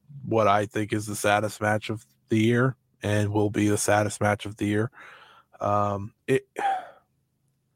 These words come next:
he, he, he is a wrestler. Like, you have to remember, like, with these wrestlers, like, they, they're very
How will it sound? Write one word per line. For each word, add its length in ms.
he, 340
he, 540
he 240
is 120
a 60
wrestler. 460
Like, 300
you 180
have 140
to 100
remember, 520
like, 240
with 180
these 180
wrestlers, 560
like, 300
they, 580
they're 200
very 680